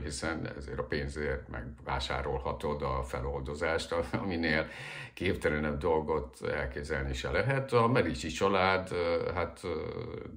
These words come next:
tíz milliárd dollárokban kifejezhető összeget kaszál ezen a projekten. Tehát innentől kezdve teljesen érthető, hogy ez a német szerzetes, ö, bizonyos, ö, Martin Luther,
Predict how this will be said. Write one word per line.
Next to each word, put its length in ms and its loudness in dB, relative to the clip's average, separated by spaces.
tíz 280 0
milliárd 460 -2
dollárokban 800 -2
kifejezhető 680 -6
összeget 420 -2
kaszál 680 0
ezen 260 -2
a 240 -4
projekten. 880 -2
Tehát 240 4
innentől 520 6
kezdve 720 6
teljesen 440 4
érthető, 720 2
hogy 400 2
ez 240 2
a 320 4
német 280 0
szerzetes, 840 2
ö, 380 -2
bizonyos, 640 -4
ö, 260 -2
Martin 480 -2
Luther, 580 0